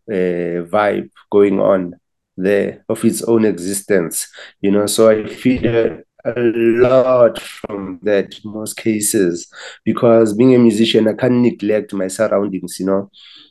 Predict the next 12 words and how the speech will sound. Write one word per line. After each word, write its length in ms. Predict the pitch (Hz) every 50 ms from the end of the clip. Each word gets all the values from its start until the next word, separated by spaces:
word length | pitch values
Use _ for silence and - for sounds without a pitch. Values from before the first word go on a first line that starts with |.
| _ _ -
I 60 | 104
can 220 | 101 - 120 113 -
only 340 | - 131 123 123 127 127
speak 380 | 123 - - - 127 123 113 -
of 240 | 117 117 117 - -
or 80 | 104
express 500 | 98 85 - - - 104 110 110 104 107
of 140 | 110 104 101
my 160 | 104 104 101
current 400 | 95 - 113 113 113 113 113 110
time 340 | - 120 117 117 117 117 117
or 380 | 104 104 104 98 95 92 90